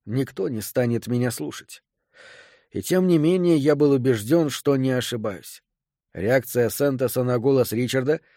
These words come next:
его поведение сегодня. Совершенно очевидно, что он пытался держать жену подальше от этого дома,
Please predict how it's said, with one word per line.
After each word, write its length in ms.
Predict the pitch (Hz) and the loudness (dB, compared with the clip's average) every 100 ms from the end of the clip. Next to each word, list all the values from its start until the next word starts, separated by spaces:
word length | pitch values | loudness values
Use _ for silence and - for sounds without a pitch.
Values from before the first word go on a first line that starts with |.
| _ _ | _ _
его 280 | 110 139 127 | 0 2 2
поведение 720 | 135 123 117 98 123 139 139 | 0 0 0 0 0 0 -2
сегодня. 480 | 131 135 131 113 - _ _ _ _ | -2 -2 -2 -4 -14 _ _ _ _
Совершенно 580 | - 120 117 156 135 131 | -4 -2 0 0 2 0
очевидно, 500 | 113 131 147 156 - - _ | 0 -2 0 -2 -4 -16 _
что 220 | - - 127 | -12 -2 0
он 100 | 110 | 0
пытался 480 | 113 143 135 - 123 | 2 2 2 0 0
держать 520 | 123 127 113 139 107 | 2 2 2 0 0
жену 340 | 107 131 156 | -2 0 0
подальше 580 | 131 156 165 151 113 123 | 0 2 6 4 4 0
от 100 | 117 | 0
этого 300 | 120 127 131 | 0 2 4
дома, 340 | 135 113 95 | 2 0 -4